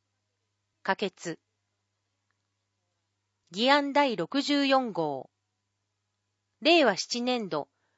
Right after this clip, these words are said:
福生市一般会計補正予算、第七号。全会派賛成。可決。諮問第一号。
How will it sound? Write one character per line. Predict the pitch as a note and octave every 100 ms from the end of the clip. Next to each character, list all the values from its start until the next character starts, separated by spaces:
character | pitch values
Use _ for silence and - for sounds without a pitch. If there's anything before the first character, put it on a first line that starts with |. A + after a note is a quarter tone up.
| -
福 | G#3+
生 | - - D#4
市 | -
一 | F#3 F#3 -
般 | C#4+ D4
会 | D4+ D4+
計 | - - E3 C3+
補 | G3
正 | - B3+ B3+
予 | B3+
算、 | - D#3+ - _ _ _ _ _
第 | E3 G#3+ F#3+
七 | D3 D3+ G3
号。 | E3+ C#3 B2 - _ _ _ _ _ _ _ _ _ _ _ _ _
全 | F3+ C#4+ B3+
会 | - A3
派 | F#3 D3+ C#3+
賛 | - F#3 G3
成。 | - F3 D#3+ D3+ - _ _ _ _ _ _ _ _ _ _ _ _
可 | -
決。 | F#3+ A3 - - D#3 _ _ _ _ _ _ _ _ _ _ _ _ _ _ _ _ _ _ _
諮 | - - A#3
問 | B3+ D4 - F#3+
第 | C4+ D4+ G#3+
一 | - -
号。 | G3+ E3+ C#3